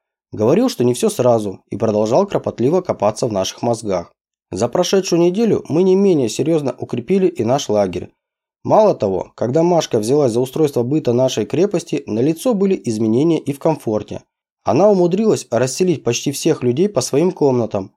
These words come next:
обустроить столовую и кухню уже в стенах здания, а также создала игровую площадку для детей.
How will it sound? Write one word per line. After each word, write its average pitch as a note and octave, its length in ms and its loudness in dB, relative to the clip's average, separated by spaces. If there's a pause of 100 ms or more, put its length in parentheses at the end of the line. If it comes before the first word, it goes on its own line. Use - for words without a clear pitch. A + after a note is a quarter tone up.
(300)
обустроить B2+ 540 -2
столовую E3+ 480 0
и A2 120 -6
кухню F3 420 -2
уже A#2+ 260 0
в - 60 -6
стенах C#3 360 -2
здания, A2 500 -2 (360)
а F#2+ 100 -2
также E3+ 300 2
создала B2+ 500 0
игровую B2 420 2
площадку C#3 520 -2
для A2+ 180 2
детей. C3+ 520 -4